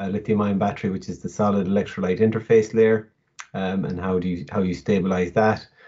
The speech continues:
And then lastly, <clears throat> how you go about increasing the mass loading of alloying materials for, for lithium ion batteries, which is key if, if you wanna commercialize the, the technology.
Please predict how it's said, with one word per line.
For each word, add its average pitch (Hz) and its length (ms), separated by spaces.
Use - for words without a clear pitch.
And 104 180
then 113 300
lastly, 113 720
<clears throat> 151 800
how 110 140
you 107 140
go 110 140
about 104 280
increasing 101 480
the 95 60
mass 95 320
loading 95 420
of 92 220
alloying 90 440
materials 87 520
for, - 300
for 90 140
lithium 85 260
ion 85 160
batteries, 85 420
which - 160
is 90 100
key 90 320
if, 85 140
if - 140
you 95 80
wanna 90 180
commercialize 90 800
the, 80 420
the 85 220
technology. - 720